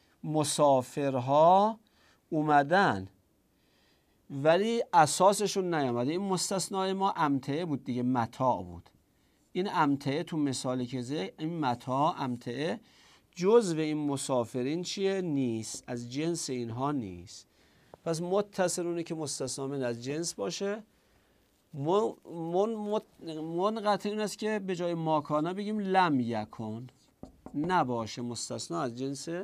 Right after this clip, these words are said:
مستثنا من. خیلی سرراست تعریفش.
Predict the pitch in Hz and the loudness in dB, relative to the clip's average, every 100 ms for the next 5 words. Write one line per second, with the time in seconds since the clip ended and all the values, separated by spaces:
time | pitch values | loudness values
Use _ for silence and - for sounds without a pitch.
0 | 254 _ _ _ 147 127 - 120 107 - | -10 _ _ _ -8 -6 -4 -4 -6 -6
1 | 101 104 113 110 110 117 - _ _ _ | -6 -6 -6 -6 -8 -12 -18 _ _ _
2 | _ _ _ _ - 214 220 - - 165 | _ _ _ _ 0 2 2 0 4 4
3 | 135 151 156 123 - 120 120 113 113 117 | 4 2 2 2 -6 -10 -8 -6 -8 -10
4 | 113 110 - | -14 -16 -18